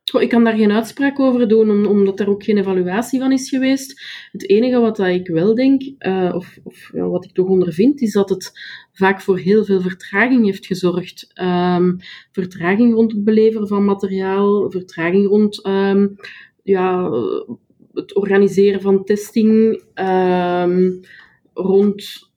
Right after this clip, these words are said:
rond, ehm, afspraken over bezoek, rond, ehm, wie gaat dit financieren. Ja, dat heeft toch wel, het is, het,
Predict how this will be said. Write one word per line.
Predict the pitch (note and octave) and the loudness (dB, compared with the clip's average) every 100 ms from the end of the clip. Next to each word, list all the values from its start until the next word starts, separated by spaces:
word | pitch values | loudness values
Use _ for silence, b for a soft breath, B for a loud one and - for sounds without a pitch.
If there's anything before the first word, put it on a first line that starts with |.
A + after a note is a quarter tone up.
| _ | _
rond, | G3 F#3+ F#3+ F#3+ - - | -2 2 0 0 -6 -12
ehm, | - F#3+ F#3 F#3 F#3 F3+ F3+ F3+ | -4 -2 2 4 4 2 0 -2
afspraken | F3+ F#3 - G3 G3 G3 | -4 -8 -6 -4 0 2
over | F#3 F3+ | 0 -2
bezoek, | E3 E3 F#3 G#3 - | -4 0 2 0 -2
rond, | F#3 F3+ G3 F#3 - - | -2 0 0 -2 -14 -8
ehm, | F#3 F#3 F3+ F3 F3+ F3 B B B | -2 0 2 2 2 0 B B B
wie | F#3 F#3+ | 0 0
gaat | F#3+ | 0
dit | F#3+ F#3+ | -2 -2
financieren. | G3+ F#3+ F#3 F3+ G3 G3+ G3+ G3 - | 0 0 0 -2 0 0 0 -4 -8
Ja, | - F3+ F#3 F3+ - _ _ _ _ _ | -10 -4 -4 -4 -8 _ _ _ _ _
dat | G3 F#3 | -4 0
heeft | F#3 F#3 | 0 -2
toch | F3+ - | -8 -4
wel, | F#3 G#3 G3 G3 B B B _ _ | 2 2 2 -2 B B B _ _
het | - F#3 | -6 0
is, | F#3+ F#3 F#3+ | -2 -2 -10
het, | - - | -12 -10